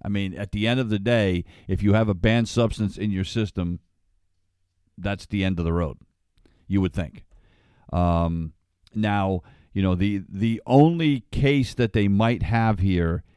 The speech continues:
is that suppo-, they think that this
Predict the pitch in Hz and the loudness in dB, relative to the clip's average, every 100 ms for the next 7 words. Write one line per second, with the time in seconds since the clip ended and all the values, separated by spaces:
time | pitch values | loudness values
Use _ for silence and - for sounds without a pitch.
0 | _ _ _ 107 101 90 101 98 - - | _ _ _ -2 0 0 -2 -2 -6 -4
1 | - - - 85 110 107 - - 143 151 | -4 -4 -12 -6 -2 -2 -4 0 2 2
2 | - - - 113 104 113 - 98 113 113 | -2 -16 -18 -8 -2 -2 -2 -2 -2 -2
3 | - - - | -6 -18 -20